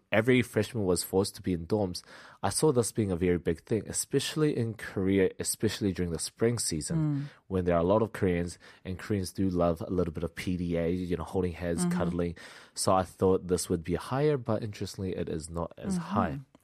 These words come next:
Speaker 2: Okay. So, um, P D A, that's a kind of a recent thing, I have to say, in <laughs> Korea as well. But
Speaker 1: Right.
Speaker 2: anyways, well,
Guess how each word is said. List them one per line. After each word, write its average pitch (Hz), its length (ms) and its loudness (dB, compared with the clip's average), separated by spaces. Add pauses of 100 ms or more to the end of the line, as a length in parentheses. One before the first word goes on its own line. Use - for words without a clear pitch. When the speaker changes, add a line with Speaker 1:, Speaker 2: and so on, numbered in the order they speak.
(140)
Speaker 2:
Okay. 143 340 -6 (480)
So, 240 340 2 (440)
um, 202 600 4
P - 180 0
D 170 180 4
A, 170 40 2
that's - 320 -6
a - 40 -8
kind 151 200 -4
of 131 80 -2
a 139 40 -8
recent 143 360 -6
thing, 139 160 0
I 135 40 2
have 147 160 -4
to 139 80 -10
say, 143 280 -2
in 147 100 0
<laughs> 143 60 -2
Korea 151 380 0
as 151 220 -2
well. 160 200 2
But 165 180 0
Speaker 1:
Right. 175 140 -4 (240)
Speaker 2:
anyways, 175 440 0 (240)
well, 254 400 4